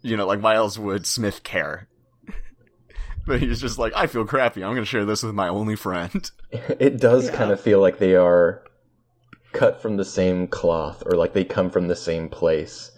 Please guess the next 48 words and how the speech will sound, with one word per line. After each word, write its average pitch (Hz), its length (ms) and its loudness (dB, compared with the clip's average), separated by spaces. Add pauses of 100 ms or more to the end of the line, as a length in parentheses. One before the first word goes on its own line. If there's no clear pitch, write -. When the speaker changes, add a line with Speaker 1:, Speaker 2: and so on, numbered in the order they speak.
(260)
Speaker 2:
Like, 131 100 6
it 151 80 4
even 160 220 2
feels 123 260 4
like 101 120 2
they 104 100 2
work 98 320 2
in 98 100 2
the 87 60 0
same 85 300 -4
industry, 87 500 -2
even 87 160 0
though 85 140 2
it's, 78 180 -4
like, 80 140 -2
this 85 180 -6
very 85 280 2
abstract 78 580 -4
thing 78 200 -2
of, 76 140 -6
like, 71 420 -4 (840)
you 90 120 -4
know, - 140 -2
hitmen 80 680 -6 (160)
and 76 480 -4 (1200)
assassins, 95 640 -2
I 139 80 2
guess? 151 380 -2 (320)
Speaker 1:
Yeah, 143 240 -4
I 131 80 0
mean, 147 200 0
like, 120 260 -4
neither 135 460 2
of 143 80 -2
these 117 180 -4
people 131 380 -2
could 104 200 -4
possibly 104 540 -2
do 95 240 -2
anything, 92 500 -2
uh, 92 160 -2
like, 95 200 -4
their 110 120 0
characters 101 480 -2
can't 107 320 -4
do 98 180 0
anything 95 420 -4
else. - 400 -2